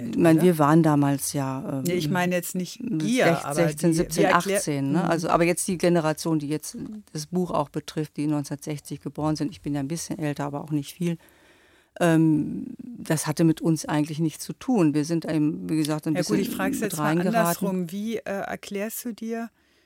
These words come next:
Speaker 2: dass die linken Szene hat ja teilweise wirklich, äh, mit den, mit der R A F sympathisiert?
Speaker 1: Gut, das
Speaker 2: Ja, da
Speaker 1: Ganze
Speaker 2: wurden teilweise für Goldzähne oder was,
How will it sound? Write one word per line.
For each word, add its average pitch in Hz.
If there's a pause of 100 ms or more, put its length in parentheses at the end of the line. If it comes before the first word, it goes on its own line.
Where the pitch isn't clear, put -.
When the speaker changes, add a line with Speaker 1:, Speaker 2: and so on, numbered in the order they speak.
(180)
Speaker 2:
dass -
die 202
linken 240
Szene 226
hat 202
ja 240
teilweise 196
wirklich, 196
äh, 196
mit 190
den, 190 (300)
mit 180
der 180
R 170
A 170
F 170
sympathisiert? 202 (420)
Speaker 1:
Gut, 196
das 175
Speaker 2:
Ja, 180
da 160
Speaker 1:
Ganze 175
Speaker 2:
wurden 208
teilweise 190
für 185
Goldzähne 208
oder 180
was, 185